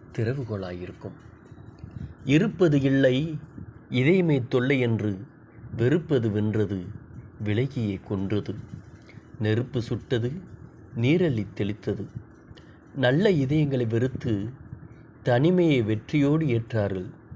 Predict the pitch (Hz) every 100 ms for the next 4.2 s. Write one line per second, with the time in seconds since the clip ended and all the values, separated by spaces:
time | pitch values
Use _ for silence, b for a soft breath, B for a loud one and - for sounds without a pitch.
0 | - - - - - - - - 139 139
1 | 190 202 160 165 156 143 165 165 160 131
2 | 151 - - - - - - - 104 104
3 | 147 160 113 110 110 131 107 - 101 92
4 | 92